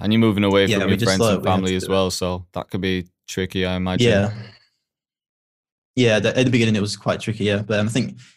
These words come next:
Speaker 2: after the first couple, after the first year and a half, we kinda got used to it, you know, sort of sunk into a routine. But, um,
Speaker 1: Yeah.
Speaker 2: yeah, so we, we just moved over. We stayed there for two years, and, um, yeah, just recently moved into, uh, into our own place.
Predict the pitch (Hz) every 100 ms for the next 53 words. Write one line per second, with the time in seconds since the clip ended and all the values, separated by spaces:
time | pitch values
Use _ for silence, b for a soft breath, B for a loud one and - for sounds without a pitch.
0 | B 123 - 110 104 107 104 - - 110
1 | 104 98 - 101 104 98 107 104 104 104
2 | 101 101 98 101 101 98 95 - - _
3 | _ _ _ - 104 98 104 95 98 92
4 | 95 92 - - - - 101 101 101 101
5 | 98 98 98 95 98 87 90 95 - -
6 | 98 87 - _ _ _ - 127 113 117
7 | 113 113 - 117 117 117 107 101 110 107
8 | 117 117 120 117 - 110 107 101 - 107
9 | 104 101 107 - - 107 104 104 107 113
10 | - _ _ _ _ _ _ 110 104 101
11 | 101 98 101 101 101 98 98 98 - -
12 | 107 101 120 113 110 104 107 104 107 101
13 | 101 104 101 98 98 101 104 104 104 -
14 | 101 113